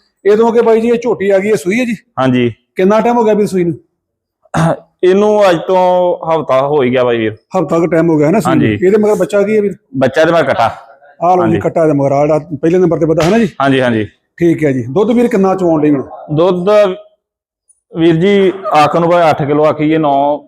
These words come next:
Speaker 2: ਜਿਹੜੇ ਅੱਠ ਕਿਲੋ ਦੀ ਗਾਰੰਟੀ ਦੇ ਦਾਂਗੇ।
Speaker 1: ਅੱਠ ਕਿਲੋ ਦੁੱਧ ਦੀ ਗਾਰੰਟੀ ਹੈ ਨਾ ਜੀ?
Speaker 2: ਹਾਂ, ਹਾਂਜੀ।
Speaker 1: ਠੀਕ ਹੈ ਜੀ।
Speaker 2: ਭਾਵੇਂ ਕੋਈ
Speaker 1: ਵਿਖਾਵਾ
Speaker 2: ਫੋਨ ਤੇ
Speaker 1: ਵੈਸੇ
Speaker 2: ਮੰਗਾ ਲਏ, ਭਾਵੇਂ ਜਿੱਦਾਂ ਮਰਜ਼ੀ ਕਰ ਲਏ ਕੋਈ।
Speaker 1: ਵਿਖਾਵਾ ਜ਼ਿਆਦਾ ਵੀ ਕਰਦੀ ਹੈ ਨਾ?
Speaker 2: ਵਿਖਾਵਾ ਦਸ ਕਿਲੋ ਦਾ।
Speaker 1: ਠੀਕ ਹੈ, ਲਓ ਜੀ ਬਾਈ, ਤੁਰੋ ਜੀ।
Speaker 2: ਹਾਂਜੀ। ਹਾਂਜੀ।
Speaker 1: ਲਓ ਜੀ ਦੋਸਤੋ, ਰਿੰਗ ਸਿੰਘ ਨਿੱਕਾ ਨਿੱਕਾ, ਬਿਲਕੁਲ ਸੂਆ ਪਹਿਲਾ।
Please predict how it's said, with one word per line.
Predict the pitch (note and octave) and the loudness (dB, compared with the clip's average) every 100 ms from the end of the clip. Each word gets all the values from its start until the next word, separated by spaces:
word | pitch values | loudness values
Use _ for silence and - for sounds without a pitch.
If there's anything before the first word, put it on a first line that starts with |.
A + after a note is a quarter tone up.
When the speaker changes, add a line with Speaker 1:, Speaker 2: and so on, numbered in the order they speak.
| C#3 | -6
Speaker 2:
ਜਿਹੜੇ | C3+ C#3+ C3 | -2 0 0
ਅੱਠ | - | -2
ਕਿਲੋ | C3+ | -2
ਦੀ | C3 | 0
ਗਾਰੰਟੀ | B2+ A#2 | 0 0
ਦੇ | A#2+ F#2+ | 0 -2
ਦਾਂਗੇ। | G2 G#2+ _ - G3 | -4 -8 _ -4 -2
Speaker 1:
ਅੱਠ | |
ਕਿਲੋ | G3 G3+ G3+ | 0 2 2
ਦੁੱਧ | G3+ F#3+ | 2 0
ਦੀ | F#3+ | 0
ਗਾਰੰਟੀ | F3 D#3 E3+ D#3 | -2 -2 -2 -2
ਹੈ | |
ਨਾ | A3+ | 0
ਜੀ? | |
Speaker 2:
ਹਾਂ, | A#2 G#2 F#2+ | 0 -2 -2
ਹਾਂਜੀ। | A2 G#2 G2 | -4 -2 -2
Speaker 1:
ਠੀਕ | C3+ F3+ | 0 0
ਹੈ | |
ਜੀ। | D#3+ | 0
Speaker 2:
ਭਾਵੇਂ | F3 | 0
ਕੋਈ | C3 | 0
Speaker 1:
ਵਿਖਾਵਾ | B2 F3 G3+ | 0 2 2
Speaker 2:
ਫੋਨ | |
ਤੇ | G#3+ | 2
Speaker 1:
ਵੈਸੇ | F3+ | 0
Speaker 2:
ਮੰਗਾ | D#3+ C#3+ C3+ | 0 2 2
ਲਏ, | C#3 | 2
ਭਾਵੇਂ | C3+ C#3+ C3 | 0 -2 -2
ਜਿੱਦਾਂ | A2+ | -2
ਮਰਜ਼ੀ | A#2 G#2+ A#2 | -4 -4 -4
ਕਰ | A#2 | -4
ਲਏ | G2 | -4
ਕੋਈ। | G2+ | -8
Speaker 1:
ਵਿਖਾਵਾ | G2 E3 F3+ F#3+ A3 | -8 -6 0 2 2
ਜ਼ਿਆਦਾ | G3+ F3+ G#3+ | 2 2 0
ਵੀ | |
ਕਰਦੀ | G#3 F#3 F3+ | 0 -2 0
ਹੈ | E3 | 0
ਨਾ? | |
Speaker 2:
ਵਿਖਾਵਾ | D#3 E3 F3 | 2 2 2
ਦਸ | D#3+ C#3 | 2 2
ਕਿਲੋ | C#3+ | 0
ਦਾ। | C#3 A#2 A2 _ - | 0 0 -4 _ -6
Speaker 1:
ਠੀਕ | F#3 E3+ | -2 0
ਹੈ, | D3+ | -2
ਲਓ | F3+ | -2
ਜੀ | G3 | -2
ਬਾਈ, | F#3+ | -4
ਤੁਰੋ | F#3+ F#3+ F#3+ | -4 -2 0
ਜੀ। | |
Speaker 2:
ਹਾਂਜੀ। | F3+ A#2 - _ _ _ - - - _ - | 2 0 -4 _ _ _ -20 -20 -20 _ -4
ਹਾਂਜੀ। | A2+ F3+ | 0 2
Speaker 1:
ਲਓ | |
ਜੀ | G3+ | 2
ਦੋਸਤੋ, | F#3+ G3 G3+ F3 | 2 0 0 2
ਰਿੰਗ | F3 F3+ | 0 0
ਸਿੰਘ | F3+ F3+ | 0 0
ਨਿੱਕਾ | F#3 F3+ F3+ | 0 0 0
ਨਿੱਕਾ, | F3+ F#3 | -2 -4
ਬਿਲਕੁਲ | E3 F3+ F#3 F#3 | -4 -6 -6 -8
ਸੂਆ | E3 F3 F3+ | -6 -2 -2
ਪਹਿਲਾ। | F3+ F#3+ | -2 0